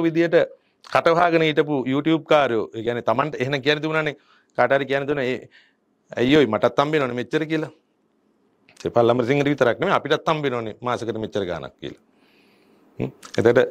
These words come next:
එහෙම කිව්වෙත් නෑ මං හිත, මං දන්නේ නෑ කිව්වද නැති කියලා, මං එළියේ හිටින නැති නිසා. මේ එහෙම මං වෙනුවෙන් කතා කරපු අය බොහොම අඩුයි. හැබැයි කතා කරපු අය ඉන්නවා ගොඩක්. අ, ඒ කියන්නේ යම් පිරිසක් ඉන්නවා. නැත්තේ නෑ.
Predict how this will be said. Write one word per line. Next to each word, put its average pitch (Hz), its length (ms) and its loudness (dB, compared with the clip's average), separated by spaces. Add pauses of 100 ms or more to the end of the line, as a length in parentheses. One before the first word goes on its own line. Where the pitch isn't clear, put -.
(520)
එහෙම 147 220 6
කිව්වෙත් 151 340 4 (1080)
නෑ 135 260 4
මං 139 180 2
හිත, 113 140 -2
මං 98 160 -6
දන්නේ 113 240 -2
නෑ 110 120 -2
කිව්වද 110 280 2
නැති 107 200 -4
කියලා, 110 140 0
මං 101 120 -8
එළියේ 98 220 -4
හිටින 101 300 -6 (360)
නැති 107 240 2
නිසා. 165 260 2 (800)
මේ 113 580 0
එහෙම 175 300 4 (720)
මං 131 260 6 (180)
වෙනුවෙන් 160 440 2
කතා 180 320 2
කරපු 190 260 -4
අය 220 140 -2
බොහොම 175 260 -6 (100)
අඩුයි. 139 300 0
හැබැයි 190 220 0
කතා 156 300 0
කරපු 185 280 -4
අය 202 180 2
ඉන්නවා 175 240 -4
ගොඩක්. 98 240 -10 (420)
අ, - 180 -6 (140)
ඒ 98 60 -8
කියන්නේ 107 280 0
යම් 131 200 2
පිරිසක් 190 340 2
ඉන්නවා. 139 300 -4 (360)
නැත්තේ 120 240 2
නෑ. 120 220 0